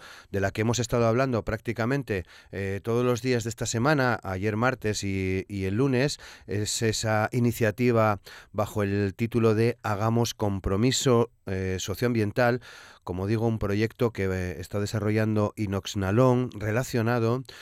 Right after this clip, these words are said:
con la denominada huella de carbono de esta, de esta empresa del sector del metal ubicada en el municipio, eh, de Langreo. La iniciativa se presentaba de forma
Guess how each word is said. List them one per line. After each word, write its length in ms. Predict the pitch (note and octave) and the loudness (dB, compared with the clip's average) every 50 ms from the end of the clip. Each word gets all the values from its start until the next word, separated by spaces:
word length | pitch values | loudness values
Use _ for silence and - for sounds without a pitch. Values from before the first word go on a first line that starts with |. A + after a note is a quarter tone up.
| - - - _ | -20 -20 -20 _
con 300 | - - G2+ G#2+ A2+ A2+ | -6 -4 -2 0 0 0
la 140 | A2+ A#2+ B2 | 0 0 0
denominada 960 | A2+ G#2+ A#2 G#2+ G#2+ A#2+ B2+ B2+ A#2 G#2 G#2+ A2 A2+ A#2 B2 B2+ B2 B2 - D2+ | 0 -2 -2 0 0 0 0 0 0 0 0 0 0 0 0 0 0 0 -2 -6
huella 380 | G2+ F#2+ G2 A2 A2+ A#2 B2+ A#2+ | -6 -4 -4 -2 -2 -2 -2 -2
de 140 | A2 G#2 | -2 -4
carbono 500 | - G2+ F#2+ E2+ F2+ G2+ A#2 A2+ G#2+ G2 | -6 -6 -8 -4 -2 0 0 0 0 0
de 80 | F#2 G2+ | -2 -4
esta, 460 | G2 - - G#2 G2 G2 F#2+ F#2+ F2 F2 | -6 -4 -2 -2 0 0 -2 -2 -4 -6
de 100 | F#2 G2 | -10 -10
esta 200 | - - G#2+ G#2 | -8 -6 -6 -6
empresa 420 | G2 - - A#2 A2+ - - G#2 | -4 -2 0 0 0 0 -2 -2
del 140 | G2 F#2+ F#2 | -4 -4 -4
sector 300 | - F2+ - - G2 F#2+ | -6 -6 -4 -4 -4 -2
del 120 | G2+ F#2+ | -2 -2
metal 380 | G2 G2 F#2+ - G#2+ G#2 G2+ - - - - - - _ | -2 -2 -2 0 0 0 0 -2 -8 -14 -20 -20 -12 _
ubicada 480 | - F#2+ F#2 F#2+ E2+ - G2 F#2 F#2+ F#2 | -6 -6 -6 -6 -4 -2 -2 0 0 0
en 80 | F#2+ | 0
el 100 | F#2+ F#2+ | -2 -2
municipio, 800 | F#2 F2+ F2+ F#2 - G#2 F2+ - F#2+ F#2 F#2 F2+ F2+ F#2 F#2 - - | -2 -2 -2 -4 -4 -6 -6 -2 -2 0 0 0 -2 -2 -4 -6 -6
eh, 580 | F2+ E2+ E2+ E2+ E2+ E2+ E2 E2 E2 D#2+ D#2+ - - - - | -8 -6 -6 -6 -6 -4 -4 -4 -4 -6 -8 -10 -12 -16 -14
de 240 | F2+ F2+ E2 F#2 F2+ | -10 -6 -4 -4 -2
Langreo. 500 | F2 F2+ G2 G#2+ A2 G#2 F#2+ F2 E2 E2 - - - - - - - - _ _ _ - | -2 -2 2 2 4 4 4 2 0 -4 -8 -14 -20 -20 -20 -20 -20 -20 _ _ _ -16
La 320 | - G2 G2 F#2+ F#2+ G2 | -10 -8 -6 -4 -2 -2
iniciativa 540 | G2 G#2 G#2+ - - G#2 G2 B2+ B2+ A2 G2+ | 0 -2 -2 -2 -4 -2 0 0 2 2 0
se 140 | - A2 F#2+ | 0 -4 -6
presentaba 580 | F#2 F#2 F#2 G#2+ G2+ - B2+ A#2 G#2+ F#2+ F2+ | -6 -6 -6 -6 -2 0 0 0 0 -2 -4
de 180 | F#2 G2+ G#2 G2 | -6 -8 -10 -8
forma 560 | - - A#2+ A#2 A2+ A#2 A2+ A2+ A2 A2 A2 | -4 -4 -2 -2 0 0 0 2 2 0 0